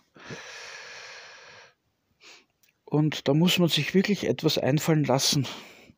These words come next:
Weil es kann nicht sein, dass man auf Spielplätzen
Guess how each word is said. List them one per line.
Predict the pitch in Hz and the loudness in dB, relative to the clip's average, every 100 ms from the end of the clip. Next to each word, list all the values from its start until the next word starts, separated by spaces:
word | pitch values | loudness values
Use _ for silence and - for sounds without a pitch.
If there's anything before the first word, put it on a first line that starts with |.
| _ _ _ _ _ _ _ _ - _ - - - - - - - - - - | _ _ _ _ _ _ _ _ -20 _ -20 -20 -18 -14 -12 -12 -12 -14 -12 0
Weil | 131 135 | 4 4
es | - 139 - | 4 0 2
kann | 139 165 | 4 4
nicht | 175 - | 4 2
sein, | - 123 143 160 139 - - - _ _ _ _ _ _ _ _ _ _ _ _ _ - - - - - - | 0 2 4 2 -2 -8 -20 -20 _ _ _ _ _ _ _ _ _ _ _ _ _ -20 -20 -20 -20 -20 -2
dass | 147 139 - | 2 2 2
man | 151 143 139 135 127 - _ _ _ _ _ _ - _ _ _ - _ - - _ _ | 2 4 2 0 -4 -8 _ _ _ _ _ _ -20 _ _ _ -20 _ -20 -20 _ _
auf | - 131 | -2 -2
Spielplätzen | - 165 180 151 151 - - 165 151 | 0 0 2 2 2 0 2 2 0